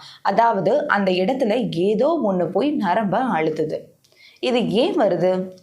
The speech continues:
வயசானதால எலும்பு தேய்மானம் வரும். வயசு ஆகும்போது நம்ம முதுகு தண்டுல இருக்கிற டிஸ்க் தேஞ்சு போயிடும்.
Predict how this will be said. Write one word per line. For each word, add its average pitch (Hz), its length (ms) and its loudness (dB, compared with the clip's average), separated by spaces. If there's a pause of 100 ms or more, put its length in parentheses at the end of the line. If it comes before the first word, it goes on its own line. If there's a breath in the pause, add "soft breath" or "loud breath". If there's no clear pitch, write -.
(380 soft breath)
வயசானதால 233 960 0
எலும்பு 180 300 0
தேய்மானம் 160 480 0
வரும். - 340 -6 (460 loud breath)
வயசு 302 500 2
ஆகும்போது 185 680 2
நம்ம 226 300 0
முதுகு 214 340 0
தண்டுல 208 320 0
இருக்கிற 170 460 2
டிஸ்க் 175 480 -4
தேஞ்சு 302 380 0
போயிடும். 147 380 0